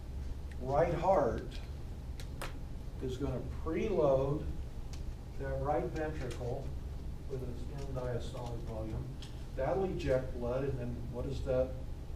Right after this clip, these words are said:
right heart ejection do? It, it's gonna eventually preload the left heart. The right output supplies the left ventricle. So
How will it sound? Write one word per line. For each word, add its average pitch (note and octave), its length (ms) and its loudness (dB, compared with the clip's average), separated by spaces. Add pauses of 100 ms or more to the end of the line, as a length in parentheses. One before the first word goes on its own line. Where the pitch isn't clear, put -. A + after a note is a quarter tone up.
(120)
right C3+ 240 -2
heart C3+ 300 0
ejection C3 400 -2
do? - 320 0
It, - 100 0 (140)
it's C#3+ 120 -4
gonna D#3 260 -2
eventually C3 460 -2 (180)
preload C3+ 500 0
the B2+ 200 -2
left - 260 2
heart. - 300 -6 (1800)
The - 320 -4
right B2 220 0 (1200)
output D3 640 2 (720)
supplies B2 760 0 (260)
the C3 160 -2
left B2+ 280 -2
ventricle. - 520 -2 (200)
So G3 580 4